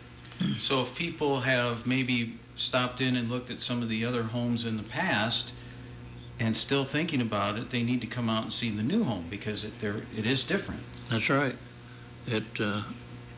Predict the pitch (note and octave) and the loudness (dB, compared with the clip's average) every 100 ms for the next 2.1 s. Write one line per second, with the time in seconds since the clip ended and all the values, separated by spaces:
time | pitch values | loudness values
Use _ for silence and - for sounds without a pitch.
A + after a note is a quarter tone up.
0 | - A2+ G#2 G2+ B2 - - - C3+ C3 | 0 2 4 2 -2 -6 -8 2 4 4
1 | - C#3+ C3 C#3 A#2 G2+ A2+ - - C3+ | 2 2 2 0 0 0 -4 -6 -2 -2
2 | A2+ | -2